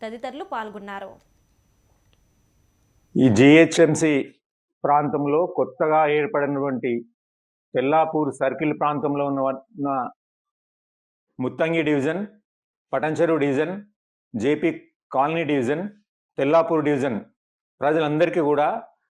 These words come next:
Speaker 2: నా హృదయపూర్వక నమస్కారాలు తెలియజేస్తా ఉన్నాను. మనము ఈ ప్రాంత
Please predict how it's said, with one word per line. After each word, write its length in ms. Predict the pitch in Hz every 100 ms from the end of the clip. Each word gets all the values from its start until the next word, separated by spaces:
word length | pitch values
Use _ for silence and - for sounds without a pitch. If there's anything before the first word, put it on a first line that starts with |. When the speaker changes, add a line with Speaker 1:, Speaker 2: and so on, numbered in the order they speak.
| -
Speaker 2:
నా 140 | 123 139 131
హృదయపూర్వక 680 | 127 156 160 143 147 147 165 196 - _ _ 123
నమస్కారాలు 480 | 135 147 156 151 139
తెలియజేస్తా 420 | 135 120 123 123 131
ఉన్నాను. 240 | 104 98 90 _ _ _ _ _ _ _ _ _ _ _
మనము 300 | 143 143 156 151 120 - _ _ _ _ _ 135
ఈ 80 | 151 -
ప్రాంత 300 | 147 175